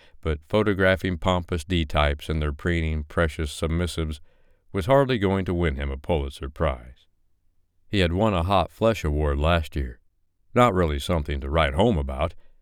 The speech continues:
but the award and publicity had solidified his name in the business, and bills were no longer a problem. No, he had a good life, he thought, stepping under the cool water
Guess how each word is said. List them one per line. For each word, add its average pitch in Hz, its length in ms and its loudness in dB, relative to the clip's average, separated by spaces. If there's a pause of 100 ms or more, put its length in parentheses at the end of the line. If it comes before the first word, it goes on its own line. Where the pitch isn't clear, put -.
(280)
but 87 160 2
the 90 100 2
award 127 440 4
and 113 180 -4
publicity 85 540 0
had 85 180 0
solidified 80 640 2
his 73 160 -2
name 85 260 0
in 71 80 -4
the 69 80 -6
business, 71 480 -4 (540)
and 82 180 -2
bills 73 360 0
were 78 140 -2
no 78 140 0
longer 71 420 -2
a 67 60 -10
problem. 67 520 -6 (1120)
No, 98 460 2
he 92 220 0
had 92 200 4
a 101 80 2
good 92 200 2
life, 73 380 0
he 78 80 -2
thought, 78 320 0 (580)
stepping 80 440 0
under 76 180 0
the 73 120 -2
cool 73 340 0
water 73 360 0